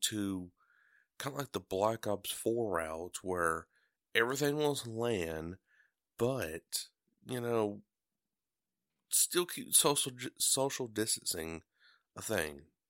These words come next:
So, like, what I mean, if you guys has never watched the C W L, is this. They had, um, just a stationary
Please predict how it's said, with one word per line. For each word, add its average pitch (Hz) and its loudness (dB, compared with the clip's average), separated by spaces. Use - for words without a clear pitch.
So, 110 2
like, 104 2
what 110 2
I 107 2
mean, 107 0
if 101 -4
you 98 -4
guys 90 2
has 85 -6
never 90 -4
watched 85 -2
the 95 -6
C 95 2
W 101 4
L, 76 -4
is 98 -2
this. 110 0
They 117 2
had, 117 2
um, 90 2
just 95 0
a 87 -4
stationary 117 2